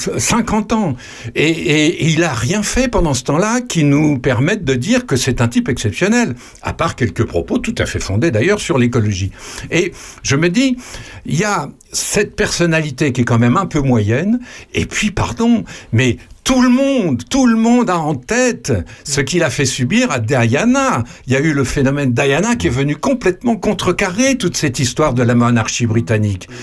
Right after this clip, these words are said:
Parce que rappelez-vous, Diana, la pauvre gosse, elle, elle épouse un prince, lequel a quand même une maîtresse qu'il ne lâche pas pendant son mariage, et qui, évidemment, qui lui cache, c'est clair. Et, et la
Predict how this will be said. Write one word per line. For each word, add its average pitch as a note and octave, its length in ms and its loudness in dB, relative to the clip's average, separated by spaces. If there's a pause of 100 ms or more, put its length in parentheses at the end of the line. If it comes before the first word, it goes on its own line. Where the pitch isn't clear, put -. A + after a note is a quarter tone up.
(160)
Parce C3 160 0
que E3+ 80 0
rappelez-vous, F3+ 680 0 (260)
Diana, B2 560 2
la C#3+ 100 0
pauvre C3+ 280 0
gosse, C3 360 0 (260)
elle, D3 240 0
elle D#3+ 140 0
épouse E3+ 480 0
un C3+ 140 2
prince, B3+ 540 0 (220)
lequel G#3+ 520 0
a A#2 120 -2
quand B2+ 140 0
même B2 340 2 (120)
une G3+ 160 2
maîtresse G3 640 -2 (280)
qu'il A3+ 260 4
ne E3+ 80 2
lâche C3 320 0
pas F#3 260 -2 (120)
pendant C3+ 220 4
son A#2 160 2
mariage, C3 600 -2 (440)
et F#3 140 0
qui, F3+ 240 0
évidemment, A#2 480 2
qui F2 200 -8
lui G2+ 180 -4
cache, A#3 300 0 (100)
c'est G#2+ 80 -4
clair. B3 420 0 (380)
Et, G3 300 0
et F3+ 40 2
la E3+ 200 -2